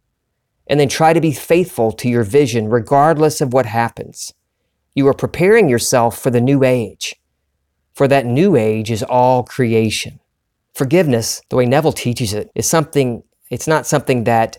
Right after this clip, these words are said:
uh, I have to hope for from some God up there, something that I have to plead for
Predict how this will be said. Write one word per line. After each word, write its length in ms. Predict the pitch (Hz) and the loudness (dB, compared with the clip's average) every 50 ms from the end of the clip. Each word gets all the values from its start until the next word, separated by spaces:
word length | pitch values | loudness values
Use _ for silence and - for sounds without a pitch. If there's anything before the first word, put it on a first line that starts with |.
| _ _ _ _ _ _ _ - | _ _ _ _ _ _ _ -8
uh, 220 | - - - - - | -6 -6 -6 -4 -4
I 120 | - 120 | -4 -2
have 200 | 123 127 127 - | -2 -2 -2 -2
to 80 | - 127 | -2 -4
hope 320 | 104 - 131 135 139 - | -2 0 0 0 0 -2
for 500 | - - - 127 117 113 110 113 - - - _ | -4 -2 0 2 2 2 2 0 -4 -10 -18 _
from 300 | - - - 131 120 110 | -14 -4 -2 -2 0 0
some 280 | - - 131 127 120 107 | 0 0 0 0 0 0
God 600 | 107 117 113 113 117 117 113 110 107 107 117 - _ | 0 2 2 4 4 4 2 2 0 -2 -4 -4 _
up 200 | - - - - - | 0 0 0 -2 -2
there, 480 | - 120 113 113 110 104 101 98 - _ _ _ _ _ _ _ _ _ _ _ _ _ | 0 2 2 2 2 0 -2 -4 -8 _ _ _ _ _ _ _ _ _ _ _ _ _
something 380 | _ - - 143 123 - 123 117 | _ -2 -2 0 2 2 2 2
that 100 | 123 117 | 2 2
I 40 | 117 | 2
have 160 | 127 123 - | 0 0 -2
to 100 | - 117 | -4 -8
plead 460 | - - - 143 147 139 127 123 113 | -6 -4 -2 0 0 0 0 -2 -2
for 540 | 95 - - 107 104 107 104 87 - 104 | -4 -4 -2 -2 0 0 -2 -4 -6 -10